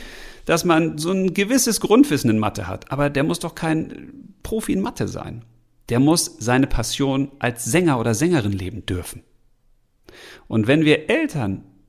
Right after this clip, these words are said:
da versuchen, unseren Kindern bei zu helfen, dann helfen wir auch indirekt und sogar manchmal direkt uns selbst.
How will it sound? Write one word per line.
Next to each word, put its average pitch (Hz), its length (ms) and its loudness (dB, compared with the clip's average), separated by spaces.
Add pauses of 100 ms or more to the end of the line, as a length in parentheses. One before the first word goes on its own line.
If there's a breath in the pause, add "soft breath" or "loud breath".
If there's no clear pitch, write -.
da 202 260 2
versuchen, 180 380 -2
unseren 151 220 0
Kindern 180 280 -2
bei 151 120 0
zu 147 160 -4
helfen, 165 320 -2
dann 101 120 -2
helfen 131 360 -2
wir 127 120 -4
auch 113 280 -2 (100)
indirekt 104 640 -2 (180)
und 254 160 6
sogar 107 220 0
manchmal 98 260 -4
direkt 123 400 -2
uns - 160 -6
selbst. - 380 -10